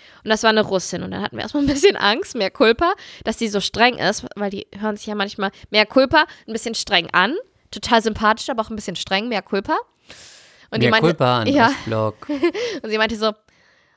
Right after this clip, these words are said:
Speaker 1: "Ah, warum Sie haben, warum Sie haben Reisepass? Wir brauchen, wir brauchen Personalausweis. Hamburg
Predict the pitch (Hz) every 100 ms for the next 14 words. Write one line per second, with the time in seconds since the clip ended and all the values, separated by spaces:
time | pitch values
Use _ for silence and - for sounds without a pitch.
0 | _ - 359 294 349 392 349 370 330 320
1 | 302 294 277 - _ _ _ _ _ _
2 | - 285 262 233 220 233 233 220 208 202
3 | 202 202 196 196 190 196 226 294 233 180
4 | 202 196 254 247 240 240 226 - 226 214
5 | 214 202 - _ _ _ _ _ 220 294
6 | 277 262 254 277 262 240 254 277 392 427
7 | 494 294 175 196 196 190 - 381 302 302